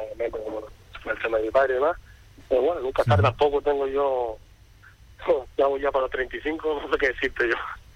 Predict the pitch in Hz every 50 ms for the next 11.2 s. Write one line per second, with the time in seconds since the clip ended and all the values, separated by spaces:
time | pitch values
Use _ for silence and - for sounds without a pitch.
0 | - - - - - - - - - - - 147 135 127 135 123 - 151 147 151
1 | 147 147 151 151 147 147 156 160 147 143 139 139 139 143 143 - 143 131 135 131
2 | 127 127 139 156 151 - - - - - - - - - - - - - - -
3 | - - - - - - - - - - - - - - - - - - - -
4 | - - - - - - - - 101 104 117 120 123 - 120 110 110 110 110 107
5 | 107 107 107 - - 117 110 107 107 - - - - - - - - - - -
6 | 110 120 123 - 135 131 120 131 123 123 131 135 127 - 131 135 120 143 143 143
7 | 143 127 - - 123 127 123 120 110 95 113 127 127 104 107 131 135 131 - -
8 | - - - - - - - - - - - - - - - - 170 165 165 165
9 | - - - - - - - - - 123 120 120 117 117 117 110 - - 131 131
10 | 131 127 127 135 131 143 160 175 180 180 165 151 139 135 143 131 127 - 131 131
11 | 127 120 123